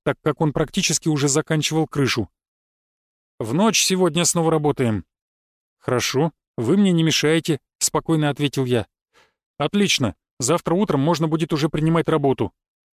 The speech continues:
"А вот это отличная новость", — улыбнулся я. "Хорошо и быстро работаете. Сколько ты этим уже занимаешься?" "Неважно", —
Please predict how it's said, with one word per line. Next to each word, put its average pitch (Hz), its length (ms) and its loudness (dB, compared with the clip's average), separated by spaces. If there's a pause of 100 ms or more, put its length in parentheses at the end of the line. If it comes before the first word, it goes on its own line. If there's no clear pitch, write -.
(300)
"А 175 100 -2
вот 208 180 0
это 226 180 0
отличная 185 400 0
новость", — 151 520 0
улыбнулся 143 560 0
я. 120 200 0 (500)
"Хорошо 190 640 2 (160)
и 165 120 -2
быстро 147 480 2
работаете. 151 600 0 (420)
Сколько - 340 -2
ты 208 100 2
этим 180 220 2
уже 175 160 2
занимаешься?" 165 680 0 (640)
"Неважно", — 170 640 4